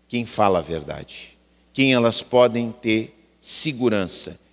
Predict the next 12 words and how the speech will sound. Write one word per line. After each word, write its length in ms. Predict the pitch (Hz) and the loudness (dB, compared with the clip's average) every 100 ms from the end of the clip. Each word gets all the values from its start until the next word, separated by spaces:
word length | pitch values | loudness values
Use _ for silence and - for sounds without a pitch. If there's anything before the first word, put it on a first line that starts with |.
| _ | _
e 80 | 98 | -8
dizer: 240 | 98 110 | -4 -2
não, 220 | 123 113 | 0 2
eu 140 | 110 147 | 2 2
sei 440 | - 120 92 78 _ _ _ _ _ _ _ _ _ _ | 0 0 -2 -6 _ _ _ _ _ _ _ _ _ _
que 140 | 117 | 2
se 220 | 113 - | 4 6
ele 160 | 113 147 | 4 2
falou, 600 | - 135 110 82 - - _ _ _ _ | -2 -2 -2 -2 -8 -20 _ _ _ _
se 340 | - - 123 | 0 2 4
ela 220 | 110 139 | 4 2
falou, 500 | 139 139 113 95 90 | -2 -2 0 -2 -4